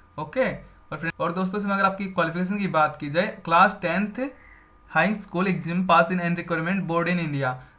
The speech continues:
Guys आपने मतलब पूरे भारत से कहीं से भी अपने tenth pass कर रखी हो, कौन सी state से pass कर रखी हो, लेकिन आपके पास टेंथ की मार्कशीट होनी चाहिए,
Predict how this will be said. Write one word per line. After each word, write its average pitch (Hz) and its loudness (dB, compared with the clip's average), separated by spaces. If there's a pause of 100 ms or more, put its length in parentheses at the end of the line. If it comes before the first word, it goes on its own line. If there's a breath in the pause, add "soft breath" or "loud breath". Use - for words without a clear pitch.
Guys 196 2
आपने 196 4
मतलब 202 -2
पूरे 185 0
भारत 160 2
से 208 -4
कहीं 160 -2
से 170 -6
भी 190 2
अपने 185 2
tenth 185 2
pass 175 2
कर 160 -2
रखी 160 -4
हो, 190 -6
कौन 170 -4
सी 202 -4
state 170 -6
से 180 -8
pass 160 -2
कर 151 -6
रखी 147 -8
हो, 180 -2
लेकिन 190 -2
आपके 185 -2
पास 185 2
टेंथ 175 2
की 185 -4
मार्कशीट 165 -2
होनी 151 -4
चाहिए, 147 -8